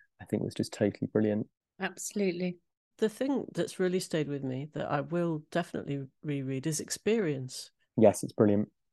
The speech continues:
Speaker 1: His memoir.
Speaker 3: It's so brilliant, and it, it's very sad and very funny and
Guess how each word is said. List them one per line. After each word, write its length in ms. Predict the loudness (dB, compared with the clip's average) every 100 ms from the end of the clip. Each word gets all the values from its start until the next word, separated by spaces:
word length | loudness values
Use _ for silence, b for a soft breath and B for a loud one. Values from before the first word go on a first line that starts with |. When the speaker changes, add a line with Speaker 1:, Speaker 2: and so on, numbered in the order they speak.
| _ -2
Speaker 1:
His 100 | 4
memoir. 380 | 6 8 8 8
Speaker 3:
It's 200 | 6 6
so 280 | 2 4 4
brilliant, 400 | 4 4 4 2
and 120 | 2
it, 80 | 2
it's 180 | 2 2
very 300 | 4 6 6
sad 520 | 4 2 4 4 4 2
and 160 | 2
very 240 | 4 4 2
funny 800 | -2 0 4 6 6 4 4 2
and 300 | 2 0